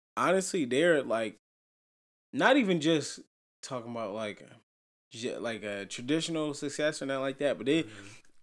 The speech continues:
Speaker 1: are really, like, happier. They're, like, happy people. They're, like, nice people. Like, the type of person you would think is, like, a flight attendant. That's how they usually are. And I'm assuming, this is from what they tell me,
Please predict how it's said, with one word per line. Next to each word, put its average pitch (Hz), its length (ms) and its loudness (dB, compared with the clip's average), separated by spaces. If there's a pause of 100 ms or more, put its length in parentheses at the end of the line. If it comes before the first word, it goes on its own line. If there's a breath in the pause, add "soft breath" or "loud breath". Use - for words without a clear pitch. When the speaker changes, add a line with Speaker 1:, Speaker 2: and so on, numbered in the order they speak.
(200)
Speaker 1:
are 135 160 6
really, 175 260 10
like, 135 280 8 (480)
happier. 156 560 2 (140)
They're, 185 200 6
like, 131 160 8
happy 131 360 -2
people. 131 380 -2
They're, 135 160 8
like, 127 240 6
nice 120 300 -2
people. 127 260 -6
Like, 135 240 4 (720 loud breath)
the 147 80 0
type 190 220 8
of 180 60 -2
person 175 320 6
you 175 120 2
would 139 140 2
think 139 240 2
is, 120 160 -2
like, 131 260 2
a - 100 -4
flight 120 260 2
attendant. 120 440 -4
That's 143 200 0
how 160 80 6
they 135 100 4
usually 120 380 0
are. 110 160 4
And 101 140 -2
I'm 147 260 2
assuming, 147 680 -4
this 143 160 -2
is 139 60 -16
from 123 180 -6
what 113 100 -4
they 110 100 -6
tell 127 260 -4
me, 101 140 -10